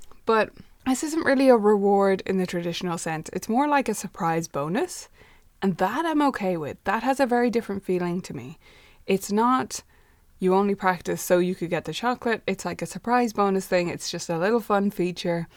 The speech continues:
and I don't think it's gonna get in the way of them building their intrinsic motivation to practice. So that's what I'm gonna do to spice things up a minute, bit, and just really reinforce if you actually read the notes. So not just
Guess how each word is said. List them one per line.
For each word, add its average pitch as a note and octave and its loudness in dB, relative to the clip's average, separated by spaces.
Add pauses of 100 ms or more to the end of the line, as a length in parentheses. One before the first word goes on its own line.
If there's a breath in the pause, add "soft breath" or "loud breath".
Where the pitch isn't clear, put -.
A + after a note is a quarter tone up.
(240 loud breath)
and F3+ 0
I F3+ 4
don't G3 0
think F#3 -2
it's F3 -2
gonna E3 -4
get E3 -4
in E3 -4
the D#3+ -6
way E3 -2
of D#3+ -6
them D#3 -6
building E3 -4
their E3+ -8
intrinsic F#3+ -2
motivation E3 -4
to - -16
practice. - -12 (380 soft breath)
So F3 2 (280)
that's G3+ -4 (100)
what G#3+ -4
I'm G#3+ 0
gonna A3 0
do F3+ 0
to F3 -8
spice F3 -6
things F3 -6
up E3 -8
a E3 -6
minute, D3+ -10 (100)
bit, E3 -2 (1000 loud breath)
and G#3+ 2
just G3 -2
really A3 6
reinforce F#3 2 (240 soft breath)
if F3+ -6
you F3+ -6
actually G3+ 0
read A3 0
the F#3+ -2
notes. F3 -6
So F3+ -2
not G3 0
just G#3+ -4